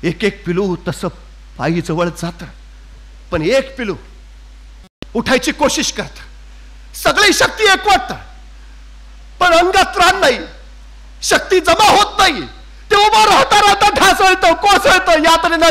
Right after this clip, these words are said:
विव्हाळतं. "ए, ए आई, ये ना ग, नाही जमत आहे, ए आई, ये ना."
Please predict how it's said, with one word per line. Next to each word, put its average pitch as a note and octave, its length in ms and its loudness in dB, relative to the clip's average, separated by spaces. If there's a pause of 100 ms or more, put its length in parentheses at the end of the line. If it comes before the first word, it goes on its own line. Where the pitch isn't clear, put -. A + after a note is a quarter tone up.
विव्हाळतं. D#4 460 2 (200)
"ए, D#4 320 4
ए E4+ 180 4
आई, D4 340 0
ये B3 160 0
ना C#4+ 160 2
ग, C4+ 100 -2
नाही A#3+ 460 0
जमत C#4+ 420 -2
आहे, G#3 260 -2
ए A#3 140 0
आई, D#4 600 0 (680)
ये D4+ 180 2
ना." D4+ 460 -2